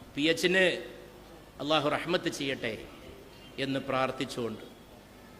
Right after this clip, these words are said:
ഒരു മനുഷ്യൻ എങ്ങനെ പ്രവർത്തിക്കുന്നു എന്ന് നമുക്ക് കാണിച്ചു തന്ന,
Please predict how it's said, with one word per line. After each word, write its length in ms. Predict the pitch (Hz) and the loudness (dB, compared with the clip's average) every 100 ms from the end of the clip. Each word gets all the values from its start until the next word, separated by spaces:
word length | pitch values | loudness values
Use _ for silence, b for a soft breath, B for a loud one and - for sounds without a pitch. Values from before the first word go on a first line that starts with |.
| - - - - - - 123 | -20 -18 -18 -20 -20 -12 -6
ഒരു 100 | 135 | 0
മനുഷ്യൻ 320 | 143 156 180 160 | 2 2 4 4
എങ്ങനെ 200 | 165 180 175 | 4 4 4
പ്രവർത്തിക്കുന്നു 560 | 160 180 - 170 165 165 | 2 2 4 2 4 2
എന്ന് 140 | 156 156 | 2 0
നമുക്ക് 240 | 151 143 113 | -2 -2 -2
കാണിച്ചു 300 | 143 151 156 147 | 0 2 0 -2
തന്ന, 160 | 131 | -4